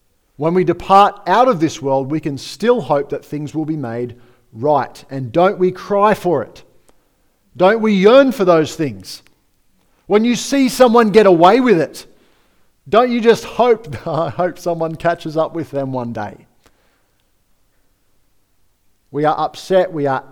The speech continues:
angered. And we are upset and angered because we're made to hope for better. We're made in the image of God to expect the justice of God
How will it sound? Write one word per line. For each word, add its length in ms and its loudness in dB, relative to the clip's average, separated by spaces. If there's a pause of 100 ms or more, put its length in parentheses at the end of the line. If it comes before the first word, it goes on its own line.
(120)
angered. 560 -6 (1900)
And 120 -14
we 140 -10
are 240 -6
upset 360 -14
and 140 -18
angered 360 -20
because 320 -18
we're 180 -10
made 460 -12
to 60 -20
hope 380 -20
for 140 -20
better. 320 -20 (1400)
We're 160 -8
made 360 -6
in 80 -6
the 120 -6
image 400 -10
of 180 -8
God 380 -16 (360)
to 180 -10
expect 580 -14
the 80 -14
justice 640 -12
of 180 -16
God 360 -20